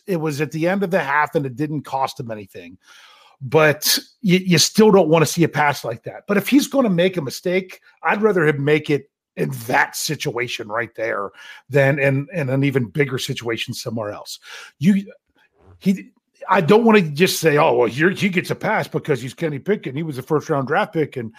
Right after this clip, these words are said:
and he's a rookie." But you also have, di-, it's not that they get a pass, it's just you have different expectations. There is just such different expectations with Kenny Pickett because you know it's a starting point that it's supposed to be moving forward from.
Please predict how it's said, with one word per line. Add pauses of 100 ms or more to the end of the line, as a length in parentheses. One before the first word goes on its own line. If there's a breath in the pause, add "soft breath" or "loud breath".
(240 loud breath)
and
he's
a
rookie."
But
you
also
have,
di-, (360 loud breath)
it's
not
that
they
get
a
pass,
it's
just
you
have
different
expectations. (280 soft breath)
There
is
just
such
different
expectations (300 loud breath)
with
Kenny
Pickett (220 loud breath)
because
you
know (160 soft breath)
it's
a
starting
point
that
it's
supposed
to
be
moving
forward
from.